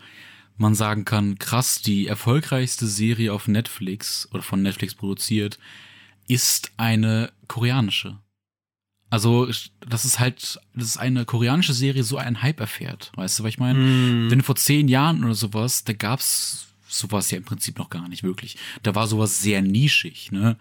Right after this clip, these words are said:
Speaker 1: Ich
Speaker 2: Ja, ja,
Speaker 1: meine,
Speaker 2: klar.
Speaker 1: auch, dass so ein Film wie Parasite vor zwei Jahren den Oscar gewonnen
Speaker 2: Oh,
Speaker 1: hat.
Speaker 2: ja.
Speaker 1: Zu Recht natürlich, aber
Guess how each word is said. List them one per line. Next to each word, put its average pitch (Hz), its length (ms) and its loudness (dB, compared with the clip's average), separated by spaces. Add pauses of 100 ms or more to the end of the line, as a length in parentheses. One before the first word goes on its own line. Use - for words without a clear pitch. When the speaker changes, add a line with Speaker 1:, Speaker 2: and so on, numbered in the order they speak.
(360)
Speaker 1:
Ich 135 140 4
Speaker 2:
Ja, 131 60 8
ja, 127 60 8
Speaker 1:
meine, 123 140 8
Speaker 2:
klar. 120 340 6
Speaker 1:
auch, 120 140 0
dass 117 220 0
so 123 100 4
ein 113 240 4
Film 123 240 2
wie 113 80 2
Parasite 113 560 2
vor 107 100 -2
zwei 104 240 2
Jahren 101 220 2
den 92 80 0
Oscar 117 260 0
gewonnen 95 240 2
Speaker 2:
Oh, 127 40 10
Speaker 1:
hat. 117 300 6 (540)
Speaker 2:
ja. - 60 -12
Speaker 1:
Zu - 220 2
Recht 107 360 0
natürlich, 147 640 0
aber 110 720 0